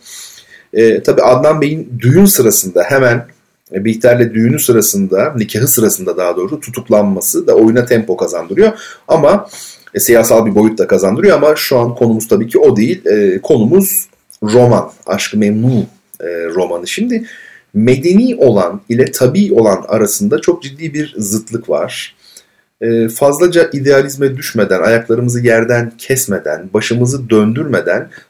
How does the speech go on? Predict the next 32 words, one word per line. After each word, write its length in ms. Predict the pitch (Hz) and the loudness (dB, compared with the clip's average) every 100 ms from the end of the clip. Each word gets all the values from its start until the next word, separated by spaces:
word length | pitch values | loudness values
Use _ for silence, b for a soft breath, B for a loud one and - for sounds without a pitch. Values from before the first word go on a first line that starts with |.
| - | -10
tarih 380 | 117 113 220 220 | -2 2 4 4
okumalarını 760 | - 123 101 98 92 123 196 - - | 2 0 0 0 0 -2 -2 -4 -4
aslında 560 | 113 113 131 139 127 165 | -2 -2 -2 -2 0 0
bir 180 | 196 | 2
de 120 | 175 175 | 4 2
bu 120 | 190 | 2
parametreden 680 | 135 113 104 - 98 95 - _ | 2 2 -2 0 0 0 -2 _
yapabilmek 520 | 98 95 92 90 87 - _ _ | -4 -2 -4 -6 -12 -12 _ _
gerektiğini 480 | 95 87 - 90 90 | -4 -4 -8 -16 -14
düşünüyorum. 360 | - 87 85 | -14 -10 -4
Yani 200 | 104 101 | 0 2
medeni 440 | 107 110 123 170 196 | 2 2 0 0 2
olan 260 | 107 101 95 | 2 0 -2
ile 360 | 95 156 202 B B B | 0 0 0 B B B
tabii 440 | - 92 120 185 123 | -4 -2 -2 -2 0
olan 240 | 107 95 | 0 0
arasındaki 720 | 92 90 - 92 90 - 98 - B B - | -4 -6 -8 -6 -8 -2 -2 -2 B B -10
zıtlık. 640 | 95 113 - - - - _ | -4 -4 -4 -12 -14 -20 _
Zaman 480 | - - 110 127 135 | -10 -4 0 0 0
geçtikçe 760 | 120 117 - 214 - - - 190 | -2 -4 -4 -6 -2 0 0 0
tabii 380 | - 107 165 - | -6 -4 -4 -2
olanın 480 | 113 95 113 208 - _ 113 | 0 0 0 -2 -2 _ 2
yerini 420 | 113 127 208 214 | 2 4 0 -2
medeni 600 | 104 107 110 113 170 175 | -4 -2 0 0 0 0
olana 360 | 95 90 82 80 | -4 -4 -6 -6
bırakması. 420 | 78 - - - | -6 -8 -14 -4
Tabii 160 | 123 | -2
tırnak 340 | 123 131 147 120 | 0 -2 -2 -4
içinde 320 | - 92 85 | -10 -10 -10
bir 100 | - | -6
medeniyet 640 | 92 87 85 80 76 - | -6 -6 -10 -10 -14 -12
bu. 120 | 82 | -14